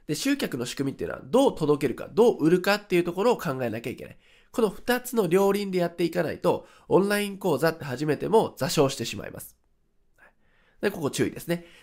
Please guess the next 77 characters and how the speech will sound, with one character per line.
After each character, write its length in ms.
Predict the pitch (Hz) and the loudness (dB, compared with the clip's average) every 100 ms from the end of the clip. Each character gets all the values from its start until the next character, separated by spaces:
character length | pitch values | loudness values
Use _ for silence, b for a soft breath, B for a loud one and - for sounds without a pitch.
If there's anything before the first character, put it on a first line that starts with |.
| - | -14
で、 80 | 120 | 2
ど 160 | 214 | 2
っ 60 | - | 2
ち 120 | 339 | -2
が 120 | 330 | 0
大 200 | 135 135 | 2 2
事 80 | 156 | 2
か 140 | 180 | -2
と 80 | 110 | 0
言 80 | 110 | -6
い 40 | |
ま 100 | 110 | -6
す 100 | - | -8
と、 320 | - 120 - - - | 0 0 0 -20 -12
こ 80 | 117 | -4
れ 60 | |
も 140 | 120 - | -4 -4
う 40 | 151 | -6
圧 120 | 160 - | -8 -4
倒 160 | 240 247 | -2 -2
的 220 | 240 226 | -6 -4
に 240 | 240 - b b | -6 -6 b b
集 240 | - 247 247 | -6 -4 -2
客 200 | 180 127 | -4 -6
の 100 | 92 | -8
仕 100 | - | -4
組 160 | 117 | -4
み、 40 | - | -2
届 380 | 156 180 185 185 | -2 0 0 -4
け 40 | |
方 260 | 202 233 233 | -4 -4 -2
が 180 | 190 - | -4 -6
全 280 | - 151 131 | -8 0 0
て 100 | 101 | 0
な 80 | - | -10
ん 60 | |
で 60 | - | -14
す 80 | 151 | -14
ね。 160 | - - _ _ _ _ _ _ _ _ _ - | -16 -20 _ _ _ _ _ _ _ _ _ -16
作 240 | - 311 | -4 0
る 100 | 330 | 0
こ 120 | - | 0
と 80 | 143 | 0
は 80 | 131 | 0
正 120 | 175 | 0
直 180 | 143 98 | -2 -4
誰 200 | 135 165 | -2 0
で 80 | 208 | 0
も 160 | 151 | -2
作 180 | - 175 | -2 0
れ 80 | 180 | 0
る 80 | 139 | 0
ん 40 | |
で 60 | - | -4
す 80 | - | -2
よ。 80 | 117 | 0
オ 60 | |
ン 40 | 127 | 2
ラ 100 | 123 | 0
イ 60 | |
ン 80 | 120 | 0
講 180 | 117 90 | -2 2
座 120 | 135 | 2
っ 120 | 131 | 2
て 100 | - | -4
今 140 | 113 107 | -4 -4
の 100 | 107 | -4
時 80 | |
代 120 | 87 90 | -8 -4
簡 200 | 135 135 | -4 -2
単 160 | 139 | -4
に 80 | 104 | -4
作 160 | - 143 | -8 0
れ 80 | 135 | 0
る 60 | |
の 100 | - | -2
で。 160 | - | -12